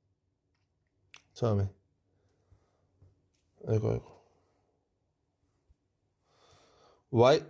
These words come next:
이게 X의 부호가 바뀌었으니까 Y축 대칭이어서 요런 그래프가 됐었죠.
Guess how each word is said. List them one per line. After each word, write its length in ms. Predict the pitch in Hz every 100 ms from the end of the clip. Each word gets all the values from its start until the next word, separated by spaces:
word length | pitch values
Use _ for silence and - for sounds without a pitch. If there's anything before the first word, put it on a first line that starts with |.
| -
이게 260 | 147 165 165
X의 500 | 139 143 - 190 175
부호가 240 | 156 160
바뀌었으니까 1200 | 151 127 - 156 151 147 143 139 - 165 175 175 - _ _ -
Y축 460 | 117 139 160 156
대칭이어서 640 | 147 139 - 139 135 156 104
요런 340 | 135 170 180
그래프가 420 | 143 120 120 120
됐었죠. 720 | 104 95 - 98 - 151 147